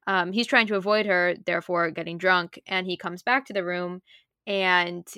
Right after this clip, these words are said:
he, uh, is just, like, speaking his mind 'cause he doesn't have a filter, and one of the lines is, "I'm so hard for you all the time," and then that's, like, a refrain in her mind after that scene. And at,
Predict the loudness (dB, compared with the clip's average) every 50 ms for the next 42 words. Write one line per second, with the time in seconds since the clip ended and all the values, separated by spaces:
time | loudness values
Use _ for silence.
0 | -18 -18 -16 -10 -8 -6 -6 -4 -4 -4 -2 -2 -2 -2 -2 -4 -6 -8 _ -2
1 | -2 -2 -2 -2 -8 -8 -10 -10 -12 -16 -18 -20 -20 -20 _ _ _ _ _ _
2 | -4 -4 -4 -4 -4 -8 -10 -10 -6 -4 -4 -4 -4 -6 -14 -6 _ -4 -4 -2
3 | -4 -6 -6 -4 -2 0 0 0 0 -2 -8 -10 _ -20 -20 -20 _ _ -20 -12
4 | -12 -4 -4 -2 -2 -2 -6 -6 -6 -8 -6 -6 -4 -4 -2 -2 0 0 0 -2
5 | -2 -4 -8 -10 -10 -4 0 2 2 2 2 2 2 2 0 0 -4 -8 -12 -6
6 | -4 -4 -4 -4 -4 -6 -8 -6 -4 -4 -6 -6 -8 -8 -10 -10 -10 -10 -10 -12
7 | -12 -12 -14 _ _ _ _ 0 0 0 0 -2 -4 -4 -4 -4 -4 -4 -4 -6
8 | -6 -10 _ _ _ -6 -6 -4 -4 -4 -8 -8 -10 -10 -10 -10 -8 -8 -10 -10
9 | -12 -14 -16 -14 -14 -12 -12 -10 -6 -4 -4 -4 -6 -8 -10 -10 -10 -10 -10 _
10 | -10 -10 -10 -10 _ -12 -10 -8 -8 -8 -10 -14 _ _ _ _ _ _ -4 -2
11 | -2 -2 -2 -6 -12 _ _ _ _ _ _ 0 2 2 2